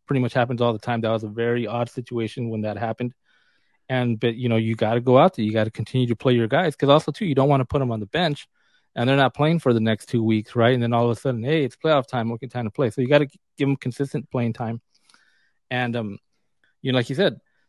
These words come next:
the Braves, I think today they were about two or three games back, but the Braves do, do hold the tiebreakers. So, I mean, if they catch them, um, I mean, I've been hearing a lot of, a lot of people saying, like, "No, we're fine with the number two seed," because a lot of, a lot of,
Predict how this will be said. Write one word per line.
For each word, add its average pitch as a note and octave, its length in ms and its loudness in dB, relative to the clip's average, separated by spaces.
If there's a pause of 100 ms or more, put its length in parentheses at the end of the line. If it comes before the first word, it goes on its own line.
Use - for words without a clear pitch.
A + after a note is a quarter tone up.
(200)
the A#2+ 80 -10
Braves, C#3+ 480 0
I B2+ 80 2
think D#3+ 260 -4
today C#3 380 0
they C#3+ 160 2
were A#2+ 180 4
about A2 300 0 (240)
two D3+ 400 -2
or D3 100 4
three C3 240 -2
games B2+ 260 -2
back, G#2+ 540 -2
but A#2 100 -6
the A#2 80 -2
Braves B2+ 300 4
do, B2+ 280 0 (120)
do B2+ 220 -4
hold B2 220 -2
the A#2 60 -12
tiebreakers. A2 640 -4
So, G#2 300 -4 (640)
I B2 80 0
mean, B2 180 2
if B2 160 -2
they A#2+ 140 0
catch C3 380 0
them, F3+ 400 0
um, A2 420 -4 (380)
I C3 60 -2
mean, A#2 120 2
I've A2+ 100 2
been B2 100 -2
hearing B2+ 180 0
a - 20 2
lot A#2 140 0
of, A#2 100 -6
a B2 80 -6
lot A2+ 200 0
of A2+ 60 -8
people A2+ 200 -6
saying, A#2 200 -4
like, A2 160 -4
"No, A#2+ 320 2
we're B2+ 140 0
fine A#2+ 360 -2
with A#2 140 -2
the A#2+ 60 -2
number A2 300 0
two C#3 220 -2
seed," B2+ 260 -4
because A2+ 340 -2
a - 360 -10
lot C#3+ 100 4
of, D#3 160 -6
a - 40 -6
lot C#3 140 4
of, D#3+ 80 -6